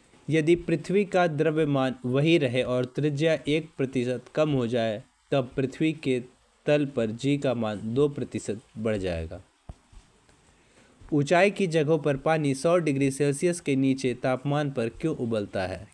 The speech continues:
क्योंकि वायुमंडलीय दाब कम हो जाता है, अतः उबलने का बिंदु नीचे आ जाता है। साबुन के बुलबुले के अंदर का दाब वायुमंडलीय दाब से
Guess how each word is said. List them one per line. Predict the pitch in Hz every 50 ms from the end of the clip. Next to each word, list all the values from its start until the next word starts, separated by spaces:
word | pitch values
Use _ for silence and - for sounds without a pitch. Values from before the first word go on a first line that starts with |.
| -
क्योंकि | - 123 113 113 117 110 107
वायुमंडलीय | 110 120 127 139 143 151 147 143 139 131 120 117 120 120
दाब | 117 113 107 107 - - -
कम | 135 131 135
हो | 131 120
जाता | 101 107 101 98 - 107
है, | 104 98
अतः | 104 107 104 - 113 110
उबलने | 104 - 113 110 120 123 127 135 147 143
का | 143 127 120 120 110 - - _ _ _ _ _ _ _ _ _ _ _ - 123
बिंदु | 117 123 131 139 135 127 120 110
नीचे | 113 117 120 113 113 139 135 123
आ | 110 101
जाता | 98 98 92 87 - - 90 87
है। | 87 92 - 90 - _ _ _ _ _ _ _ _ - - _ _ _ _ _ _ - - - _ _ _ _ _ _ _ _ _ _
साबुन | - - 156 151 156 165 196 208 208 190
के | - 190 185
बुलबुले | 170 156 156 151 147 143 151 165 170
के | 165 170 175
अंदर | - - 143 147 143 151 165
का | 160 160 143 131
दाब | 131 127 120 120 117 117
वायुमंडलीय | 120 127 135 151 151 156 151 143 143 139 147 147 156 165 165 156
दाब | 143 135 120 120 110
से | - - - 123 120 117